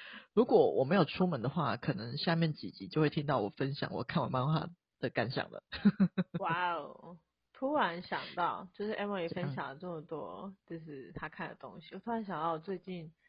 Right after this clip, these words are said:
Speaker 2: 在这种要死不活的时候，还看了一部剧，叫《金鱼期》，
Speaker 1: 哦。
Speaker 2: 我觉得大家应该很多人有看。
Speaker 1: 金鱼？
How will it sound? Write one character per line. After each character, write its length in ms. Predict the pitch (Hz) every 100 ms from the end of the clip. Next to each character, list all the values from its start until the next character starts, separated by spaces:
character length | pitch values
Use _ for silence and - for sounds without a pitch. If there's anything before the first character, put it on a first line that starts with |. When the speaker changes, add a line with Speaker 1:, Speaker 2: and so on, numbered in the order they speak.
| _ _ _ _ -
Speaker 2:
在 140 | 185
这 60 | 190
种 260 | 160 139 -
要 160 | 208 208
死 160 | 180
不 180 | - 196
活 180 | 190 143
的 80 | 156
时 120 | 170
候， 80 | 175
还 160 | 147
看 220 | - 190
了 100 | 160
一 80 | 143
部 240 | - 160 160
剧， 400 | - 165 - - -
叫 300 | 190 165 151 -
《金 220 | 180 185
鱼 80 | 151
期》， 340 | 151 180 - - 165
Speaker 1:
哦。 40 | _
Speaker 2:
我 140 | 151 151
觉 180 | 160
得 80 | 170
大 100 | 170
家 160 | 170 175
应 80 | 170
该 360 | 165 156 175
很 180 | - 165
多 180 | 185 170
人 120 | 143
有 120 | 131
看。 240 | - 147 -
Speaker 1:
金 160 | - 294
鱼？ 200 | 247 180